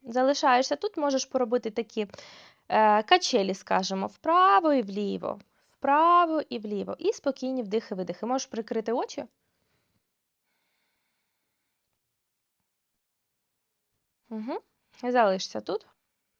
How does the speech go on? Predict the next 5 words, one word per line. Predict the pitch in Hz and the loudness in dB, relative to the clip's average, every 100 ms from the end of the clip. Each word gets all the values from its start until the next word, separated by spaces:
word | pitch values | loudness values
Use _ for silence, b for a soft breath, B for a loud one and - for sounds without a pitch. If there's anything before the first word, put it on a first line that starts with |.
| _ _ _ _ - | _ _ _ _ -12
Робиш | 220 214 | -6 -6
вдих. | 208 208 320 - _ _ _ _ _ _ _ _ _ _ _ _ _ _ _ _ _ - | -4 -4 -4 -6 _ _ _ _ _ _ _ _ _ _ _ _ _ _ _ _ _ -10
Видих. | 220 185 196 180 175 269 - _ _ _ _ _ _ _ _ _ _ _ _ _ _ _ _ _ _ _ _ _ _ _ _ | -8 -4 -2 -2 -2 -4 -6 _ _ _ _ _ _ _ _ _ _ _ _ _ _ _ _ _ _ _ _ _ _ _ _
Вдих. | 196 185 196 254 - - _ _ _ _ _ _ _ _ _ _ _ _ _ _ _ _ _ | -12 -4 -2 -4 -10 -20 _ _ _ _ _ _ _ _ _ _ _ _ _ _ _ _ _
Видих. | 208 196 202 180 311 - | -6 0 2 2 -2 -4